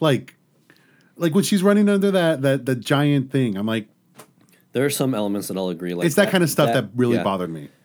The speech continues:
Speaker 2: But you, the
Speaker 1: It was a great
Speaker 2: whole,
Speaker 1: story.
Speaker 2: the design, and the only other thing that I didn't like was the fact that, um, Ridley Scott said Prometheus was not supposed to be an Alien tie-in. It was supposed to be a standalone film,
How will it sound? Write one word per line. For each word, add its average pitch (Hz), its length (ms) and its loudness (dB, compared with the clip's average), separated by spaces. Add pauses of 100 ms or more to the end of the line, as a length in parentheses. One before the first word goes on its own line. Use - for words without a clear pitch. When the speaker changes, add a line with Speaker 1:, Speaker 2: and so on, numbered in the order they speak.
Speaker 2:
But 123 440 -4
you, 113 200 -4 (280)
the 131 220 -4
Speaker 1:
It - 40 6
was 247 100 4
a 226 40 4
great 202 140 4
Speaker 2:
whole, 147 60 0
Speaker 1:
story. 120 360 0
Speaker 2:
the 127 200 -2
design, 113 580 -2 (600)
and 101 460 -4 (420)
the 127 80 0
only 143 180 2
other 135 160 0
thing 127 260 -2 (160)
that 107 180 -2
I 101 100 0
didn't 107 180 -4
like 107 180 -6
was 107 140 -6
the 101 80 -8
fact 113 220 -6
that, 107 200 -4 (220)
um, 107 280 -4
Ridley 147 220 2
Scott 127 300 0
said 127 240 -2
Prometheus 135 420 -2
was 117 140 -4
not 117 120 -6
supposed - 300 -6
to 92 60 -10
be 98 100 -4
an 92 100 -4
Alien 87 280 -6
tie-in. 87 300 -16 (680)
It - 60 -4
was 120 80 -2
supposed 120 200 -6
to 123 40 -6
be 113 80 0
a - 20 -2
standalone 113 460 -4
film, 98 400 -4